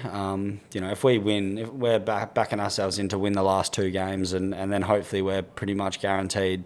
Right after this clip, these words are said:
um, to be in the Shield final. So it's, it's pretty exciting for us. So, yeah, we're really just gearing up to,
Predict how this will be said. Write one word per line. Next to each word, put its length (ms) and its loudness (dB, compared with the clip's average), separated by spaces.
um, 280 -2
to 120 -2
be 220 2
in 80 -2
the 60 0
Shield 280 0
final. 380 2
So 180 -2
it's, 240 -4
it's 180 -2
pretty 280 2
exciting 480 0
for 200 0
us. 240 0
So, 280 0
yeah, 300 0
we're 240 0
really 340 -2
just 240 -6
gearing 320 -2
up 220 -6
to, 200 -2